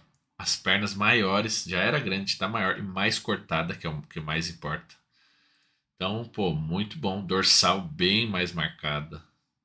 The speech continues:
Glúteo nem se fala, muito mais musculoso. E pernas absurdas. Então comenta aí o que você achou.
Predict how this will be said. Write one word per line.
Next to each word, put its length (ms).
Glúteo 400
nem 120
se 120
fala, 380
muito 420
mais 560
musculoso. 760
E 60
pernas 440
absurdas. 880
Então 160
comenta 340
aí 60
o 60
que 100
você 480
achou. 480